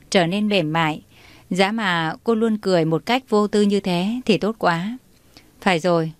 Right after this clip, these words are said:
cô gái kia." "Mợ chủ, tôi đuổi cô ta đi rồi. Tôi không muốn bất kỳ ai làm phiền Tiểu Lộ." Y Hạ gật đầu. Có Trường Tam bảo vệ cô bé, cô cũng sẽ yên tâm hơn.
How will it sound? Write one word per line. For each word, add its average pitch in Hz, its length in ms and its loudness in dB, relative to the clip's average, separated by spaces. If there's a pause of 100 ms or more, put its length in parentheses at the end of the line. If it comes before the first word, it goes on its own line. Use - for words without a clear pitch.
(140)
cô 214 120 2
gái 190 180 0
kia." 196 280 0 (880)
"Mợ 202 180 2
chủ, 170 300 0 (720)
tôi 202 300 6
đuổi 190 240 4
cô 202 120 0
ta 196 180 2
đi 202 120 2
rồi. 165 320 2 (840)
Tôi 220 120 4
không 214 200 2
muốn 185 200 2
bất 269 180 -2
kỳ 185 120 2
ai 196 280 0
làm 185 240 0
phiền 160 220 -2
Tiểu 160 200 0
Lộ." 160 260 0 (880)
Y 214 140 4
Hạ 180 280 0
gật 170 200 -4
đầu. 165 340 0 (560)
Có 196 360 0
Trường 175 220 -2
Tam 202 280 -2
bảo 165 180 2
vệ 180 140 -2
cô 202 180 -2
bé, 185 380 -2 (260)
cô 202 120 4
cũng 202 160 -2
sẽ 190 160 -2
yên 202 220 -2
tâm 190 180 -2
hơn. 190 280 0